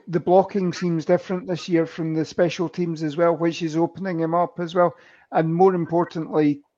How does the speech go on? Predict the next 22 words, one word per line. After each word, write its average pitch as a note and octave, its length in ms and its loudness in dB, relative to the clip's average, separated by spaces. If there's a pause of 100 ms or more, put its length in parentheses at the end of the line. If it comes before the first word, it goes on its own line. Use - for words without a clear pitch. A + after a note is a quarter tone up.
(120)
touch - 320 0
wood, D#3 240 -2
we're D#3+ 120 -2
not D#3 260 -2
getting D#3+ 340 -4
half D3 320 -8
of D3+ 120 -8
these D3+ 200 -4
blocking - 460 -2
the C#3 60 -6
back D3 300 0
penalties D#3+ 600 -6
as D3 160 -12
well E3 340 -2 (420)
from E3 300 2
the D#3+ 60 -2
special E3+ 420 -2
teams. F#3 380 -6
So D#3+ 160 0
it's C#3+ 160 -4
not D#3 300 2
suddenly, D#3 580 2